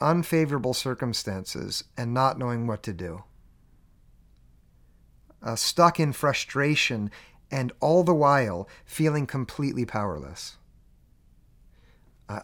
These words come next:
if you're anything like me, of course you can, because it's the place where many of us are. And the truth which Epictetus wanted to lift is that while there are certain things which are out of our control, it's never true that we are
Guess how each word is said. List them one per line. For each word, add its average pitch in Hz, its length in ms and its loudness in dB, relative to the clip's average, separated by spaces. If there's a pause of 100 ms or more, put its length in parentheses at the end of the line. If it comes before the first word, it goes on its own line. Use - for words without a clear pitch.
(120)
if 131 140 -6
you're 147 140 2
anything 170 420 6
like 143 240 4
me, 139 220 0
of - 240 -2
course - 400 2
you 143 80 0
can, 117 300 -2
because 120 440 -2
it's - 220 -2
the 147 100 0
place 151 340 2
where 135 140 2
many 131 240 0
of 110 100 -2
us 98 200 -4
are. 104 420 -2 (1120)
And 139 160 0
the 135 60 -2
truth 190 480 2
which 139 260 -2
Epictetus 180 720 -2
wanted 143 400 0 (400)
to - 100 -8
lift 131 680 0 (240)
is 127 160 -2
that 147 200 4
while 156 300 6
there 147 260 4 (120)
are 165 260 4
certain 151 380 0
things 143 360 -2
which 135 200 -4
are 135 260 -2
out 170 160 6
of 165 100 6
our 143 120 6
control, 127 640 -2
it's - 220 -4
never 151 480 2
true 151 400 0
that 117 240 -2
we 123 160 -2
are 120 280 2